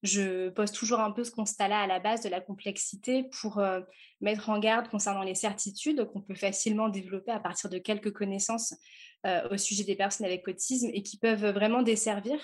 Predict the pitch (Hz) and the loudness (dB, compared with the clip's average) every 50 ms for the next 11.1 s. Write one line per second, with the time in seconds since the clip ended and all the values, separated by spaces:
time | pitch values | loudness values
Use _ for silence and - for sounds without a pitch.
0 | - - - - 214 208 196 190 196 202 214 214 208 196 185 190 202 214 - - | -8 -12 -6 -2 -2 0 0 0 0 0 0 0 0 0 -2 -4 -4 -6 -4 -4
1 | 214 202 202 190 180 - - - 214 190 185 180 175 - 190 180 - - - 247 | -2 0 0 0 0 0 0 -2 -2 -2 -2 -4 -4 -6 -10 -8 -6 -4 -4 -2
2 | 240 208 - - - - - - - - - - 196 196 - - 196 185 185 - | -2 -4 -6 -8 -14 -16 -14 -16 -14 -10 -6 -4 -4 -2 2 2 2 2 2 0
3 | - 214 202 196 208 196 190 - - 214 220 202 190 180 175 - - 185 - _ | -2 -4 -4 -2 -4 -4 -4 -4 -4 -4 -2 -2 -4 -4 -4 -4 -6 -8 -12 _
4 | _ _ _ _ _ - - - - - 220 208 196 196 202 202 202 190 202 208 | _ _ _ _ _ -6 -6 -4 -2 2 2 2 2 4 2 2 2 4 4 4
5 | 214 202 180 170 - - _ _ - - _ - - 220 214 226 - 214 - - | 6 6 4 0 -2 -6 _ _ -20 -20 _ -4 -2 -2 0 0 0 0 -2 -2
6 | 202 - 262 240 208 202 208 220 208 - 226 202 - - - - - - - _ | -2 -2 0 0 0 0 -2 -4 -4 -4 -4 -4 -2 -4 -4 -4 -8 -16 -18 _
7 | _ - - - - - - - - - 202 208 208 202 190 190 190 185 185 180 | _ -20 -20 -20 -20 -20 -20 -12 -4 2 4 6 6 6 4 2 0 0 0 0
8 | 180 185 196 240 240 247 - - 311 294 269 254 220 202 202 202 208 214 226 226 | 0 0 2 2 0 0 0 0 2 2 2 4 2 2 2 0 -2 -2 -4 -6
9 | - - - 277 277 269 269 269 240 202 180 180 180 170 - - - - - - | -8 -8 -6 -4 -4 -2 0 2 2 2 2 2 0 -2 -4 -8 -12 -14 -16 -10
10 | - - 220 202 - 214 196 190 185 190 185 - 160 - - - - 202 285 320 | -4 -2 0 2 4 2 2 2 0 -4 -4 -4 -2 0 2 2 4 4 2 2
11 | 254 180 | 0 -2